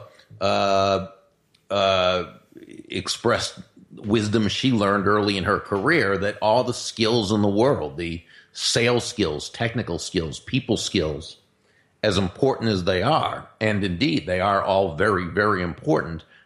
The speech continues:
they're all for naught if you don't come across from your true authentic core. But when you do, when you, as we like to say, show up as yourself day after day, week after week, month after month,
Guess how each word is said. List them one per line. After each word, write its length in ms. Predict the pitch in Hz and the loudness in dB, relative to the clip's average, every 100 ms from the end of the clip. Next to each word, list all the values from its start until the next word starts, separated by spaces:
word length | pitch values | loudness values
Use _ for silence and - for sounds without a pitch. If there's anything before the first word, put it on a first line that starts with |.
| - | -2
they're 260 | 98 110 | 0 2
all 320 | - 107 120 - | 2 2 2 0
for 120 | 120 | 0
naught 540 | 107 156 95 80 - - | 2 2 0 -2 -6 -4
if 240 | 120 113 | -4 -2
you 140 | 107 107 | -2 -2
don't 340 | 95 104 107 | 2 0 0
come 200 | - 107 | -4 -4
across 560 | 98 - 92 90 - - | -2 0 2 2 -2 -6
from 240 | - 95 | -4 -2
your 160 | 90 90 | 0 -2
true 520 | - 104 92 92 85 - _ - | -2 0 2 2 0 -6 _ -4
authentic 760 | 90 90 - 113 92 87 82 - - _ _ _ - | -2 -2 -4 -2 0 -2 -6 -8 -20 _ _ _ -12
core. 640 | - - 123 73 - - - _ _ _ _ | -4 2 2 2 -2 -12 -20 _ _ _ _
But 180 | - 92 | -4 0
when 200 | 107 107 | 2 2
you 80 | 87 | 0
do, 440 | 73 104 131 - - _ _ | 0 2 2 -2 -12 _ _
when 240 | - 98 95 | -2 0 2
you, 160 | 95 | 2
as 80 | 92 | 2
we 100 | 92 | 2
like 220 | 98 95 92 | 2 2 0
to 40 | |
say, 340 | - - 104 85 | -6 0 2 0
show 340 | - 113 104 | 0 2 2
up 140 | 104 | 2
as 280 | 92 98 85 | 0 -2 -2
yourself 680 | 85 - - 131 87 - 85 | -6 -8 -2 -2 -2 -6 -8
day 200 | 92 101 | -4 -2
after 260 | 104 110 113 | -2 -2 -2
day, 300 | 98 131 95 | 0 2 0
week 320 | 78 95 104 | -2 -6 0
after 300 | 107 101 107 | 0 0 -4
week, 320 | 107 131 101 | -2 -2 -2
month 260 | 101 104 104 | 0 0 0
after 240 | 101 95 | 0 0
month, 360 | 95 117 113 76 | 0 0 -2 -4